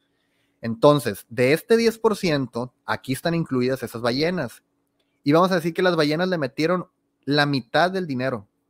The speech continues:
O sea, que entre Rakam, sus amigos saudis, Godwell, Conrad Sen y la gente que según es muy millonaria y tiene muchísimo dinero y le metió millones a este sacrificio,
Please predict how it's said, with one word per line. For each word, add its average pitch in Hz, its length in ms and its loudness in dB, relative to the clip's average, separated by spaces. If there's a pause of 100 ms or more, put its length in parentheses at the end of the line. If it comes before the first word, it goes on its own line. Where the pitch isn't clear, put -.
O - 40 -20
sea, 123 320 0 (340)
que - 80 -4
entre 139 240 2
Rakam, 127 640 0
sus 120 160 -8
amigos 127 320 -2
saudis, 123 580 -2
Godwell, 120 800 0 (480)
Conrad 131 360 0
Sen 135 200 -4
y 143 60 -4
la 123 100 -2
gente 127 260 -6
que 127 120 -6
según 123 320 -4
es 139 80 -6
muy 139 180 -4
millonaria 127 400 -4
y 117 40 -10
tiene 127 180 -6
muchísimo 123 500 -6
dinero 120 280 -2
y - 20 -2
le 110 80 -4
metió 107 240 -6
millones 127 340 -2
a 131 40 -10
este 123 160 -16
sacrificio, 135 600 -8